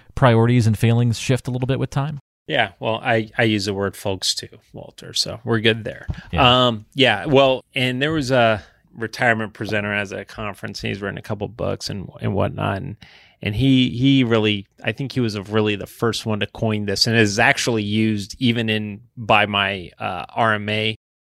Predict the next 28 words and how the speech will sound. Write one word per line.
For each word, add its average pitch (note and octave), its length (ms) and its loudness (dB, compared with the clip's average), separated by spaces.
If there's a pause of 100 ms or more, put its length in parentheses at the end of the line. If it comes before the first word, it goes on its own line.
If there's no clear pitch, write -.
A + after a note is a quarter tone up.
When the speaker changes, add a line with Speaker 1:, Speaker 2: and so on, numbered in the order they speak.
Speaker 2:
course E3+ 300 4
study G2 260 2
work. G2+ 260 0
I G#2 60 0
saw G#2+ 220 0
the G2+ 80 -6
same A2+ 340 -2
thing, B2+ 260 -6
and G2+ 120 -8
it's, G2+ 160 -8
you A2 40 -4
know, G#2+ 140 -6
there, A#2+ 160 -4
you C3+ 300 -4
have E3 120 -4
your C#3+ 120 -4
different B2+ 440 -8
stages B2+ 460 -8
of B2 100 -14
retirement - 460 -6
life. F2+ 240 -10
You - 100 -6
have - 120 -4
the - 40 -10
go-go B2 520 2
years C#3+ 640 0
where - 100 -10
you're - 240 -14